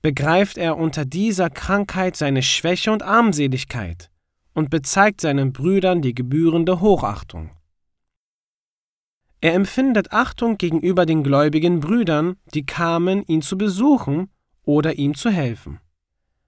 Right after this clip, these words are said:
Und er empfindet Erbarmen gegenüber denen, die vom Unglück geplagt sind, jene aus mitmenschlichem Empfinden entstandene mitmenschliche Güte, die zugleich einer der wichtigsten Charakterzüge des Islams ist.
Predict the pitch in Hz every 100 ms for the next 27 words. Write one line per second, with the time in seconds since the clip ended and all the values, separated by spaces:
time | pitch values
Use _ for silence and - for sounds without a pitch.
0 | _ _ _ _ 170 170 175 - 156 -
1 | - 302 262 190 - 135 143 185 220 202
2 | 160 143 151 160 151 135 120 147 220 208
3 | 139 170 202 _ _ _ 185 190 214 208
4 | 208 220 202 220 220 214 - 233 233 220
5 | - - 110 92 - - _ _ _ -
6 | 147 185 180 147 139 196 226 190 185 185
7 | 180 180 160 131 135 - 196 208 175 131
8 | 135 - 165 - 160 160 143 160 160 147
9 | 143 151 147 185 180 233 - 104 110 -
10 | _ _ _ _ - 170 - 160 160 175
11 | 190 156 160 147 131 139 247 - - 196
12 | - 170 - 139 180 - 165 147 - 170
13 | 160 127 - 123 - 120 120 120 - 135
14 | - - -